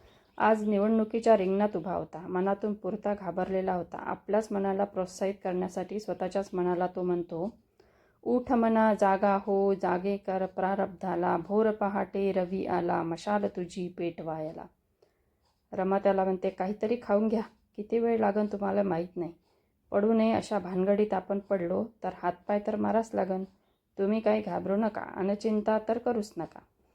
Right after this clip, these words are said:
आलं निवडून तर ठीक आहे, नाही आलं तर ठीक आहे.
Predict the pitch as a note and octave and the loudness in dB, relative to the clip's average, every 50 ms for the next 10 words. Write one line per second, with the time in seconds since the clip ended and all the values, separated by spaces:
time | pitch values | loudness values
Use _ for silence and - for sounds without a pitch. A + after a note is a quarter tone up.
0 | _ _ _ _ _ F3 E3+ F3+ F#3+ G3+ G#3 A3 G#3 G#3 G#3+ G#3+ G#3+ G#3+ G#3+ A3 | _ _ _ _ _ 0 2 4 6 6 6 6 4 4 4 4 4 2 2 2
1 | G#3 G#3+ G#3+ - A#3+ A#3 A#3 - B3 A#3 G3+ D#3 - F3 - F#3+ G3+ G3+ G3 F#3+ | 0 0 -2 -2 -4 -2 0 2 2 2 2 0 -2 -4 -2 0 2 2 2 2
2 | G3+ G3 G3 G#3 A3 A3+ - A#3 F3 - - - - | 2 0 0 -2 -2 -2 -2 -4 -4 -4 -6 -10 -12